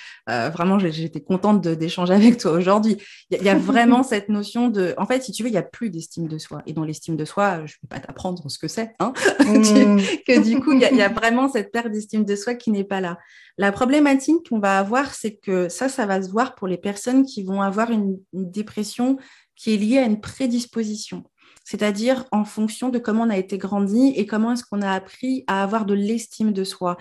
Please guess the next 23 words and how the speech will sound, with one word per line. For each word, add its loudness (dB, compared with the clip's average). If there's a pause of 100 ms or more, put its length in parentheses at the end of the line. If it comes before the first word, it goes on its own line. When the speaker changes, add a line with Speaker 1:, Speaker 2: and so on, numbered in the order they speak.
(340)
Speaker 1:
Il 4
y 4
a 2
des 6
Speaker 2:
Hmm. 2
Speaker 1:
personnes 4
qui -6
ne 0
l'ont -2
jamais 0
appris. -4 (400)
Et 4
en 4
fait, -2
ça, -2
c'est -6
un 0
terrain -2 (160)
à -2
venir -6
poser -2 (100)
une -4
dépression. -8